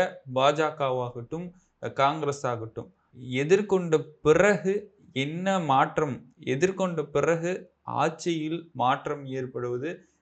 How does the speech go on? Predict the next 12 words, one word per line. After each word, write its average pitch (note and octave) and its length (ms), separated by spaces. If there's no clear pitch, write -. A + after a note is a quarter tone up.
நிச்சயமாக D3+ 1080
உறுதி C#3 340
செய்ய B2+ 280
போறாங்க. A#2+ 440
ஏன்னா C3 340
அந்த E3 560
அளவிற்கு D#3+ 840
கருத்து D#3+ 380
கணிப்புகள் C#3 480
வெளியாகிருக்கு. A#2+ 680
இதற்கு C#3+ 440
மத்தியில D#3+ 480